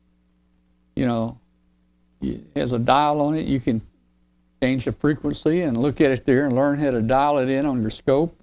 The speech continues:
Uh, get you an audio generator, or, or make you an audio oscillator. Take you something like a little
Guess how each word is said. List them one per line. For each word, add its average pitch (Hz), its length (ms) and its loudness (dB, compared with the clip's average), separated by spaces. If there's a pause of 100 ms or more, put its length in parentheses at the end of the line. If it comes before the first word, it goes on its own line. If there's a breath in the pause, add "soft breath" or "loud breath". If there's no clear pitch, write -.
Uh, 123 260 0 (500)
get 170 160 4
you 220 80 2
an 202 40 2
audio 202 380 4
generator, 120 540 2
or, 196 480 2
or 247 360 2 (520)
make 190 380 2
you 160 280 4
an - 120 4
audio 170 840 2 (260)
oscillator. 131 880 2
Take 165 260 0
you 165 80 2
something 156 460 -2
like 143 300 -2
a 147 60 -2
little 143 260 0